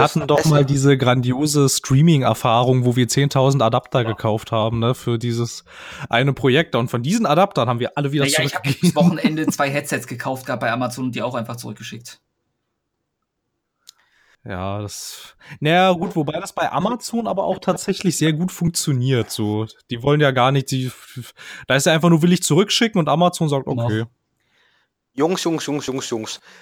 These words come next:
Speaker 1: Man muss auch beachten, mein P C ist so acht Jahre alt. Irgendwann mal gibt auch er den Geist auf.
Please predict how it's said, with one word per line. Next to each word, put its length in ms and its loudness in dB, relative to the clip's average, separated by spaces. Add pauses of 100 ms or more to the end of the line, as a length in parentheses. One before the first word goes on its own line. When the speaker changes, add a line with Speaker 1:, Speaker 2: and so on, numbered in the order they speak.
(180)
Speaker 1:
Man 160 0
muss 180 4
auch 100 4
beachten, 460 2
mein 160 0
P 120 -8
C 300 0
ist 440 -2 (320)
so 300 -2
acht 260 0
Jahre 320 6
alt. 440 2 (420)
Irgendwann 400 0
mal 120 2
gibt 300 -8
auch 100 -8
er 200 0
den 140 -4
Geist 340 -6
auf. 320 -8